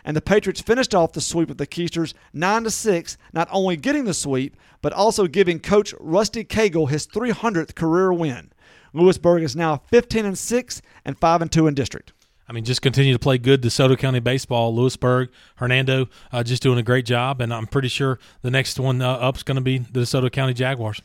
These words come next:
Speaker 1: Uh, now we turn to DeSoto Central. DeSoto Central was the busiest team this weekend, playing three games in two days.
Speaker 2: Jeez.
Speaker 1: On Friday night, they defeated Tupelo fifteen to four to tie that series one to one.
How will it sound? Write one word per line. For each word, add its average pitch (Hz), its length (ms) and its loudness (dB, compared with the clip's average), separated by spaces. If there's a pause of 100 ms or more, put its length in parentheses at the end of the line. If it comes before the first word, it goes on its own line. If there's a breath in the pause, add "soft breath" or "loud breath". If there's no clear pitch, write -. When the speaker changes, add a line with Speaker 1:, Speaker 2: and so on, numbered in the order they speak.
(140)
Speaker 1:
Uh, 147 260 4
now 160 160 4
we 190 60 4
turn 185 200 2
to 160 80 -10
DeSoto 208 220 2
Central. 262 320 0 (280 soft breath)
DeSoto 220 220 2
Central 233 300 2
was 190 140 4
the 185 100 2
busiest 247 460 -2
team 220 180 2
this 196 160 0
weekend, 139 480 0
playing 170 280 -2
three 226 260 -2
games 185 340 0
in 151 80 -4
two 170 140 2
days. 107 420 -2
Speaker 2:
Jeez. 143 200 -20 (280 loud breath)
Speaker 1:
On 151 140 0
Friday 226 320 6
night, 202 280 2
they 185 100 -2
defeated 190 360 0
Tupelo 165 380 2
fifteen 240 500 -2
to 254 80 -2
four 156 500 2 (240 soft breath)
to 165 100 0
tie 214 300 2
that 202 160 0
series 175 520 2 (460)
one 175 280 2
to 202 60 8
one. 156 400 0